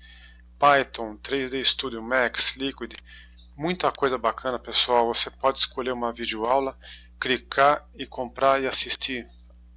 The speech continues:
Te garanto que você vai aprender muitas coisas com essas videoaulas. Tá ok, pessoal?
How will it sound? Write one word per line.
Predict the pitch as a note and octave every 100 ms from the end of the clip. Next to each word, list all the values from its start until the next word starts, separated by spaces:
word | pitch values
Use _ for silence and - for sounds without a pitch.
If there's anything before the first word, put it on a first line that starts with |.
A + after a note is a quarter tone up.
| - - - -
Te | -
garanto | C3+ B2+ C#3+ D3+
que | -
você | B2+ B2 C#3
vai | B2+
aprender | C3 B2+ A#2+ A#2+
muitas | C#3 E3 - -
coisas | - C#3 C3 A#2+
com | - - C3
essas | C3+ C3 A2+
videoaulas. | A#2 A#2+ G#2 G2 G#2+ - - - - -
Tá | G2+
ok, | - C#3+
pessoal? | C#3 - A2 F#2